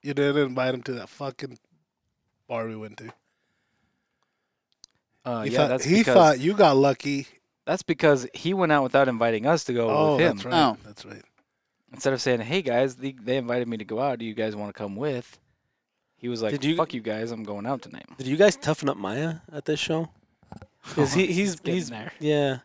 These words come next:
Speaker 4: <laughs>
Speaker 2: He's
Speaker 3: Eh,
Speaker 2: getting there.
Speaker 3: slow progress.
Speaker 2: We can talk about golf if you want. I suck at
Speaker 3: Yeah.
Speaker 2: golf.
Speaker 3: Got a couple of videos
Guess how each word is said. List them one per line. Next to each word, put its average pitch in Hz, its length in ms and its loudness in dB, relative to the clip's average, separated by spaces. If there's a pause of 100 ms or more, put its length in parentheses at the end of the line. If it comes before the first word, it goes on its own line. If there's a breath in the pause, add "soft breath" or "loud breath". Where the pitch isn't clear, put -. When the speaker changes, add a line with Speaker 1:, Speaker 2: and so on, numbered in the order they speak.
Speaker 4:
<laughs> - 140 -16
Speaker 2:
He's 151 120 2
Speaker 3:
Eh, 170 120 4 (180)
Speaker 2:
getting 175 480 -2
there. 135 260 -12 (160)
Speaker 3:
slow 165 380 4
progress. 113 520 4
Speaker 2:
We 214 60 2
can 220 60 -2
talk 220 140 4
about 147 220 2
golf 117 220 0
if 113 100 -8
you 113 80 -4
want. 135 180 0
I 135 80 -4
suck 156 220 -2
at 381 100 -4
Speaker 3:
Yeah. - 40 -14
Speaker 2:
golf. 107 320 -4 (1300)
Speaker 3:
Got 165 120 6
a 127 40 -2
couple 156 260 0
of 117 60 -4
videos 120 400 4